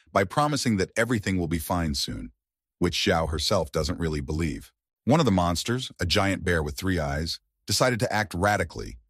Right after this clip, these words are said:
With his whole carcass, he crashed into a tree trunk to bring down his prey. The shock was so powerful that the young heroine swayed like pears, and Xiao Ying involuntarily recoiled from her friend and plummeted down from the branch to her death. Fortunately, Ji Shui managed to catch her companion's hand at the last moment,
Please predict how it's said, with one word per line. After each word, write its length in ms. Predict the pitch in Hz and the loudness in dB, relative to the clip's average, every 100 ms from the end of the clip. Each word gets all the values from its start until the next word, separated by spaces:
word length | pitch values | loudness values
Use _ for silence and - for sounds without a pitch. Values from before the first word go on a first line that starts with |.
| _ _ | _ _
With 120 | 110 107 | 0 2
his 100 | - | 4
whole 160 | 139 | 2
carcass, 460 | - 117 104 73 - | 2 2 2 -2 -4
he 100 | 73 | -2
crashed 440 | - 110 104 - | 2 2 2 0
into 180 | 98 90 | 0 0
a 60 | 78 | 0
tree 260 | - 113 | 0 0
trunk 300 | - 80 71 | 0 -4 -4
to 80 | - | -4
bring 220 | 73 95 | -2 0
down 200 | 85 80 | 2 0
his 100 | 73 | -2
prey. 420 | - 98 80 52 - _ _ _ - | 0 0 0 -2 -10 _ _ _ -4
The 80 | 85 | -2
shock 320 | - 98 - | 2 0 0
was 120 | 85 | -2
so 220 | - 120 | 0 0
powerful 640 | 117 - 92 82 69 71 | -2 -2 0 0 -2 -6
that 160 | - - | -6 -4
the 80 | 73 | -2
young 220 | 85 80 | 0 0
heroine 460 | 69 87 78 73 71 | 0 -2 0 -2 -2
swayed 440 | - 95 92 82 | -2 0 0 0
like 240 | 73 76 | -2 -4
pears, 540 | - 87 73 57 60 - _ _ - | -4 -2 0 -2 -8 -10 _ _ -4
and 100 | 80 | 0
Xiao 320 | - 95 90 | 2 2 4
Ying 200 | 95 95 | 4 4
involuntarily 760 | 85 73 85 85 82 95 82 76 | 2 2 2 2 0 0 0 0
recoiled 600 | 73 80 - 98 87 78 | -2 -2 0 2 4 2
from 140 | - 73 | -2 -4
her 100 | 67 | -4
friend 440 | - 82 69 67 - _ - | -2 -2 -2 -6 -10 _ -2
and 160 | 82 | -2
plummeted 480 | - 110 98 87 82 | 2 4 4 2 0
down 300 | 85 85 78 | 0 2 0
from 160 | - 76 | -2 -4
the 60 | |
branch 400 | 69 82 82 73 - | -2 0 0 -2 -2
to 120 | 73 | -2
her 80 | 73 | 0
death. 420 | 85 65 - - _ _ | 0 -2 -6 -20 _ _
Fortunately, 560 | - 127 110 101 80 80 | 4 4 4 0 0 0
Ji 220 | 80 90 | 2 2
Shui 260 | - 95 | 4 4
managed 340 | 87 87 85 - | 4 2 0 -2
to 60 | 85 | -2
catch 260 | 98 87 | -2 -2
her 60 | 85 | -2
companion's 600 | - 80 92 85 78 - | -4 0 0 2 0 0
hand 240 | 90 80 | 0 0
at 80 | 71 | -2
the 80 | 73 | -4
last 340 | 78 71 - | -2 -2 -2
moment, 300 | 82 73 67 | -2 -2 -6